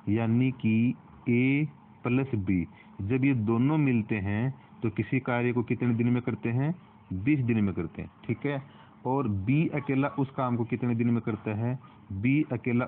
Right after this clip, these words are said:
उस काम को कितने दिन में करेगा? साठ दिन में, ठीक है। अकेला करेगा तो ज़्यादा time लगेगा, और दोनों मिलकर करेंगे तो कम time लगेगा। तो दोनों को एक साथ करने पर बीस दिन लगते हैं,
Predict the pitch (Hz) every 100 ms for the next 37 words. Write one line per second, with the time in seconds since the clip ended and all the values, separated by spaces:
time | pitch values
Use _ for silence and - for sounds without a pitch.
0 | - 120 - 110 104 107 110 107 107 107
1 | 104 104 107 143 160 - - 101 92 90
2 | 90 87 87 - - - 117 135 123 147
3 | 143 127 127 123 104 120 139 156 151 147
4 | 139 139 123 110 127 131 127 123 123 123
5 | 120 117 110 127 127 131 131 123 120 117
6 | 117 104 120 131 131 131 123 - 139 -
7 | 131 127 113 117 135 143 139 139 147 160